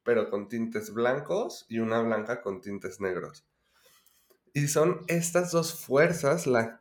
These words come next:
las que mueven a este personaje hacia la victoria, ¿no? Hacia su destino, hacia donde tiene que ir. Y es la integración a través del poder mental del personaje, porque en realidad no está agarrando las esfinges,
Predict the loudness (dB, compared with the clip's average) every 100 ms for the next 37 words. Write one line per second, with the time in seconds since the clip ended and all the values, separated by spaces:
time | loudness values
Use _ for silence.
0 | -2 2 2 -2 -2 0 2 4 4 6
1 | 6 4 0 0 4 4 4 0 -2 0
2 | -2 -2 -2 -2 -2 -2 -2 -2 -4 -4
3 | -6 -2 0 0 -2 -4 -4 -2 0 0
4 | -2 0 0 -2 -6 -8 -6 -6 -6 -6
5 | -10 -6 -2 0 0 -2 -4 -2 -2 -4
6 | -2 -2 -2 -4 -6 -6 -14 -20 -20 _
7 | _ -6 0 2 2 0 -4 -2 0 0
8 | 0 0 2 0 -2 -2 0 0 -2 -2
9 | 2 2 2 -2 -4 0 2 4 4 2
10 | 2 0 -2 2 2 4 4 4 2 -2
11 | -8 -6 -4 -2 -2 -2 -4 -6 -6 -8
12 | -6 -6 0 0 0 -2 0 0 0 -4
13 | -2 2 2 2 0 0 0 0 0 0
14 | -2 -6 -12 -6 -6 -4 -4 -4